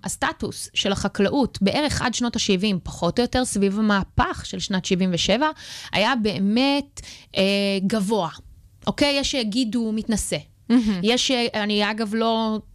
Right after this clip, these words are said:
Speaker 1: טוענת שלא. יש שיגידו, אה, שהם היו, אה, פריבילגיים, בסדר? הכל נכון, אני לא אומרת שלא. אבל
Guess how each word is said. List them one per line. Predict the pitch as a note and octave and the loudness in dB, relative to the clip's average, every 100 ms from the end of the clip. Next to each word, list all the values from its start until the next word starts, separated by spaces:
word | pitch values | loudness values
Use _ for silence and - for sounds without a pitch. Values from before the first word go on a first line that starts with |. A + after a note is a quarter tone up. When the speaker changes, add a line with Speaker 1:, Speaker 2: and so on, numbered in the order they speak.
| - - - - | -20 -20 -14 0
Speaker 1:
טוענת | G#3+ A#3 B3 | 2 2 0
שלא. | C4 G#3 E3 E3+ | 0 0 -2 -2
יש | A3 - | -2 0
שיגידו, | B3+ A3 B3+ A#3+ C4+ C#4 B3+ - - - | 0 2 0 2 0 -2 -4 -14 -20 -4
אה, | G#3 G#3+ G#3+ | 0 2 2
שהם | G3+ - G3+ G3 E3 G3+ G3 F3+ | 0 0 0 0 -2 0 0 0
היו, | G3 G3 G3+ A#3 A#3 A3+ A3 G#3+ - | 0 2 2 2 2 2 0 -2 -4
אה, | F#3+ F#3 F3+ F3+ F3+ - | -2 -2 -2 -2 -4 0
פריבילגיים, | B3 C4 C#4 G3+ F3+ D#3 D3 - - - | 2 4 2 2 0 -6 -12 -18 -14 -4
בסדר? | G3 B3 C4 D4+ D4+ - - - | 2 2 2 -2 -4 -16 -10 -10
הכל | - B3 B3 A#3+ - | 0 2 2 -2 -4
נכון, | G#3 - G#3+ F#3 E3 - | 0 0 2 0 -2 -4
אני | F#3 F#3+ | 0 2
לא | |
אומרת | G3+ G3 F3+ F3+ | 2 0 -2 -4
שלא. | - - A#4+ - - - - - - - - - | -6 -6 -10 -14 -20 -20 -18 -20 -20 -20 -20 0
אבל | G3+ A3 | 2 2